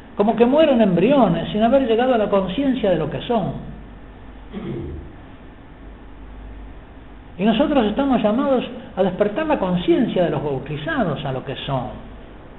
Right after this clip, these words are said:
y a llevarlos a la conciencia bienaventurada, bienaventurizante de lo que son. ¿Para qué? Para, para que ellos glorifiquen al Padre y el Padre sea glorificado en ellos.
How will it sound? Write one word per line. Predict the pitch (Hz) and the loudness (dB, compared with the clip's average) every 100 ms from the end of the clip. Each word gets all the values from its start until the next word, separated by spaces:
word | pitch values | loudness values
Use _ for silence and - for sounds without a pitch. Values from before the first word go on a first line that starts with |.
| - - - - - - | -18 -18 -20 -20 -20 -10
y | 160 | -2
a | 175 | 2
llevarlos | 165 294 339 277 196 - | 4 8 8 6 0 0
a | |
la | 165 | -2
conciencia | 156 160 160 302 262 175 175 135 | -2 -4 -4 -2 0 0 -4 -2
bienaventurada, | 143 147 156 151 214 302 220 151 131 | -4 -4 -4 0 0 2 0 0 -2
bienaventurizante | 160 165 165 156 165 151 143 320 285 170 139 | -2 -2 -4 -4 -4 -4 -4 -2 0 0 -2
de | 127 | -4
lo | 117 | -6
que | 123 | -10
son. | - 120 117 120 - - - - - - - | -10 -10 -10 -12 -16 -18 -20 -18 -18 -14 -2
¿Para | 254 262 | 2 2
qué? | 208 180 156 - - - - | 4 0 0 -8 -12 -16 -6
Para, | 170 185 180 - - - | -2 0 -2 -8 -10 4
para | 226 233 | 4 4
que | 311 | 0
ellos | 320 294 | 2 4
glorifiquen | 269 240 202 320 320 | 6 4 2 0 2
al | 226 175 | 2 2
Padre | 170 302 214 165 | 0 0 2 2
y | 175 | 4
el | 180 | 2
Padre | 226 294 240 | 2 0 0
sea | 180 | 0
glorificado | 220 202 190 196 226 226 170 | 2 2 2 0 0 2 2
en | |
ellos. | 269 208 127 | 0 -2 -4